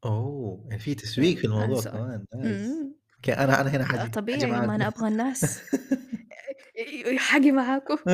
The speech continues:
Speaker 2: أخوكم الصغير،
Speaker 1: <laughs>
Speaker 2: بالضبط، عشان كده. <laughs>
Speaker 1: تبغوا تصاميم لل-، لل-، لل-،
Speaker 2: يس، ي-
Speaker 1: للحساب حق الم-، المنشأة، ما عندي مشكلة. <laughs>
Speaker 2: <laughs> ترى، ترى يس، يعني زي مثلًا، زي حاليًا آخر، آخر،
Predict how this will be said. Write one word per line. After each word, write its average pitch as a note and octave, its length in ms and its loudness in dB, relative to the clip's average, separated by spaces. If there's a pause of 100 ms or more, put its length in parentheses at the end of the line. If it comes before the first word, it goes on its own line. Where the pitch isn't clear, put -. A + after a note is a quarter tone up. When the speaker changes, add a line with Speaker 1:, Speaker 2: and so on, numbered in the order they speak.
(160)
Speaker 2:
أخوكم B3+ 380 0
الصغير، B3 480 2
Speaker 1:
<laughs> G#3+ 60 -6
Speaker 2:
بالضبط، G3 600 -2 (120)
عشان B3 200 -4 (140)
كده. A#3+ 320 2
<laughs> D4 120 -2 (340)
Speaker 1:
تبغوا E3 180 10
تصاميم D#3+ 380 4
لل-، C#3 500 2
لل-، C3+ 200 0
لل-، C3 200 0
Speaker 2:
يس، C3+ 300 4 (100)
ي- F#3 120 0
Speaker 1:
للحساب C#3 140 0
حق C3 240 -4
الم-، B2 320 -10 (420)
المنشأة، C#3 400 -6
ما D3 100 -4
عندي D3 200 -6
مشكلة. C3 420 -6
<laughs> - 260 -20 (1000)
Speaker 2:
<laughs> E4 460 -6 (540)
ترى، G3+ 360 2
ترى G#3 320 -4
يس، C#4 340 -2
يعني F#3+ 580 -4
زي A#3 240 0
مثلًا، B3+ 420 -4 (360)
زي A3+ 180 -2
حاليًا A3+ 460 -2
آخر، - 420 -10
آخر، B3+ 380 -8